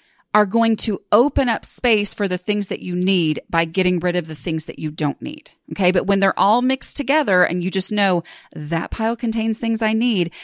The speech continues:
then it feels like this is ne-, this is hopeless. Okay. So remove, you know, the stuff that you don't need first. But also the container concept helps reveal what you really, really need versus just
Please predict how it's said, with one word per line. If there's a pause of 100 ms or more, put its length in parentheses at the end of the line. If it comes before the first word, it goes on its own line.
(160)
then
it
feels
like
this
is
ne-,
this
is
hopeless.
Okay.
So
remove,
you
know,
the
stuff
that
you
don't
need
first. (800)
But
also (560)
the
container
concept (300)
helps
reveal
what
you
really,
really
need
versus
just